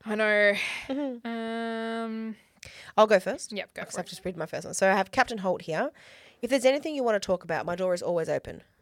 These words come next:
Speaker 2: Metaphorically. In reality, I often keep my door closed for privacy, security, climate control. You know what? I should never even used a metaphor. I'm better than that."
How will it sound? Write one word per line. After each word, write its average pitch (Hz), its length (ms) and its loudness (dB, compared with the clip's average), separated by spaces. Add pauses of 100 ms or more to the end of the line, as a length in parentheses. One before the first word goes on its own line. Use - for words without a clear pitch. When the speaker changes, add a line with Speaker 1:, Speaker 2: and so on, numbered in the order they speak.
(160)
Speaker 2:
Metaphorically. 180 720 0
In 220 100 -2
reality, 208 480 4
I 175 120 2
often 190 460 -2
keep - 180 -6
my 196 100 -2
door 165 140 -4
closed 123 360 -4
for - 80 -14
privacy, 160 600 -6
security, 151 580 -8
climate - 380 -8
control. 156 360 -6 (320)
You 262 80 0
know 269 100 8
what? 269 300 4 (200)
I - 20 -4
should 254 140 0
never 240 120 2
even 175 220 0
used 165 200 -6
a - 20 -4
metaphor. 156 460 -4 (120)
I'm 254 120 -6
better 170 140 -2
than 151 140 -10
that." 151 160 -6